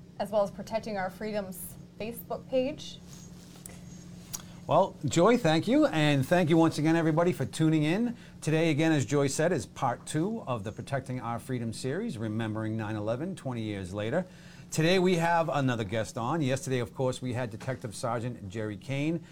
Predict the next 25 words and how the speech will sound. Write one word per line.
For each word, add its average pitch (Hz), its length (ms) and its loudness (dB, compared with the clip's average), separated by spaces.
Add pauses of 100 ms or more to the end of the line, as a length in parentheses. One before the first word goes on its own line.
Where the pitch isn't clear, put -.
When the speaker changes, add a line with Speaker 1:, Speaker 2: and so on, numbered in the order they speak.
(240)
Speaker 2:
Jerry 175 280 2
told 147 280 2
us 139 100 -2
of 131 100 -2
what 135 120 0
it 139 80 -4
was 120 160 -4
like 135 240 -2
on 131 100 -4
September 131 460 -4
eleventh 127 380 -2
as 117 200 -6
a 110 60 -6
police 151 420 -6
officer. 107 420 -8 (460)
So 175 200 -2
today, 233 280 2
we're 269 80 2
gonna 254 160 2
switch 220 240 -2
it 208 80 2
up 185 160 -2
a 127 40 -2
little 107 200 -6
bit. 90 180 -10